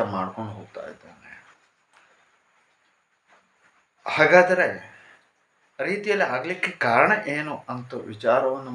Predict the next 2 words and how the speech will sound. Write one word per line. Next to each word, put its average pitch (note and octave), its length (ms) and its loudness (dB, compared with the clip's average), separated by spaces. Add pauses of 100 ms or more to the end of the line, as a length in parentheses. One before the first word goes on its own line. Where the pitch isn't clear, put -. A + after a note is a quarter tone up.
ಮಾಡಿದಾಗ, F#2+ 480 -8 (1900)
ಪ್ರತಿಯೊಂದು D#3+ 760 -2